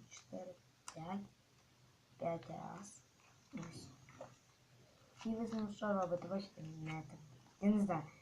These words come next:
мені здається, що його яким-то чином. Це нічого не станеться. Ліпешка. Так, дивіться. Пускай, що не станеться. І робиш з нею, коротше, що хочеш.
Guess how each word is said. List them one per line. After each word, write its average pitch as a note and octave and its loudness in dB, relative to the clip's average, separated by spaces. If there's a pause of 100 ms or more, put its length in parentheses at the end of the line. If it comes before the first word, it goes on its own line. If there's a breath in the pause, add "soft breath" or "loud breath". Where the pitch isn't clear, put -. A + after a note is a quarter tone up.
мені F3 0
здається, E3+ -4
що F#3 0
його F3 2
яким-то E3+ -4 (180)
чином. E3 -8 (1000)
Це D#3+ -2
нічого D#3+ 2
не D#3 4
станеться. D3+ 2 (580)
Ліпешка. D#3 -8 (1200)
Так, - -18 (140)
дивіться. D#3 -10 (2250)
Пускай, E3+ -4
що D#3+ -8
не D#3 2
станеться. G3+ -4 (920 loud breath)
І G#3+ -2
робиш A3+ 12
з G3+ -4
нею, G3+ 4
коротше, G3+ 0
що - -10
хочеш. - 12